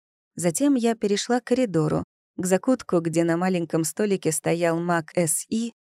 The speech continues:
единственным товарищем которого была маленькая пластмассовая коробка с флоппи-дисками.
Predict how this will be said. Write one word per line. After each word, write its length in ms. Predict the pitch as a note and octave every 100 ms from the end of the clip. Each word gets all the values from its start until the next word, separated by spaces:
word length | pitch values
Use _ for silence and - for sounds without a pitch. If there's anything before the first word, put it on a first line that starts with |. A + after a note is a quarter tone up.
| _ -
единственным 760 | E3 D#3+ G3+ C#4+ - B3+ A#3+ A3+
товарищем 640 | G3+ F#3+ G#3+ G#3 - F#3+
которого 540 | F3+ D#3+ A#3 C4 G#3+
была 300 | G3 F#3 F#3
маленькая 520 | F3+ A#3+ B3 G#3+ G3+ F#3+
пластмассовая 760 | F#3 - A3 G#3 - F3 E3+
коробка 540 | D#3 E3+ B3 - - A3+
с 140 | -
флоппи-дисками. 1200 | - F3+ D#3+ G3+ G#3+ G3+ D#3+ - D#3 D3+ E3